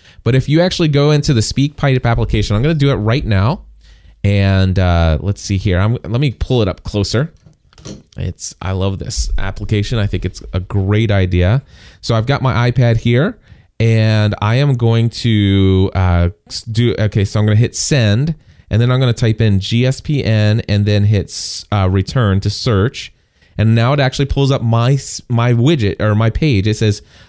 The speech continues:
uh, "Send a voice message to Podcast Answer Man or any of our other G S P N dot T V shows. Start with telling us your name, where you're calling from, and what show your feedback is for."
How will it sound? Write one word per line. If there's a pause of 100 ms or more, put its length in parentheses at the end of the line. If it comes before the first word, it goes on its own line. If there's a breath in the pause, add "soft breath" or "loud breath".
uh,
"Send
a
voice
message
to
Podcast
Answer
Man
or
any
of
our
other
G
S
P
N
dot
T
V
shows. (300 loud breath)
Start
with
telling
us
your
name,
where
you're
calling
from,
and
what
show (220 loud breath)
your
feedback
is
for."